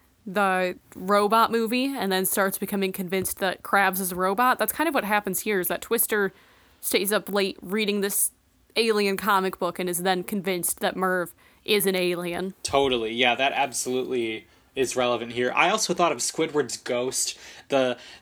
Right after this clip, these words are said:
Speaker 2: you know, just the sort of them, the misunderstanding leading to a character thinking that something supernatural is happening, but really it just straight up isn't.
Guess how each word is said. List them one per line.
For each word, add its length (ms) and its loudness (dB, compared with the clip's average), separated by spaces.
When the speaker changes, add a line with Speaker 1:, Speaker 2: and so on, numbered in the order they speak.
Speaker 2:
you 220 -4
know, 140 -2
just 500 -6
the 140 -2
sort 300 0
of 260 0
them, 420 -2
the 120 -2
misunderstanding 1200 -2
leading 440 -2
to 180 -2
a 80 0
character 480 -2
thinking 400 -6
that 160 -8
something 380 -2
supernatural 840 -2
is 140 -4
happening, 420 0
but 160 -4
really 320 0
it 160 -6
just 260 -2
straight 360 0
up 160 -4
isn't. 640 -6